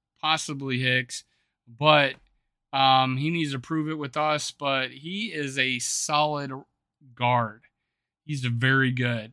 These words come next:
and I think we are going to make a big leap in the offensive line with him starting at right guard, backup center, wink, wink.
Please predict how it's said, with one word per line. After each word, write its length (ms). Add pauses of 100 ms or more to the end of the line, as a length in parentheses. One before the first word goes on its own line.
(100)
and 80
I 140
think 300
we 240
are 120
going 340
to 60
make 220
a 40
big 420
leap 340
in 80
the 100
offensive 580
line 440 (640)
with 300
him 420
starting 480
at 160
right 260
guard, 480 (720)
backup 380
center, 420
wink, 380
wink. 340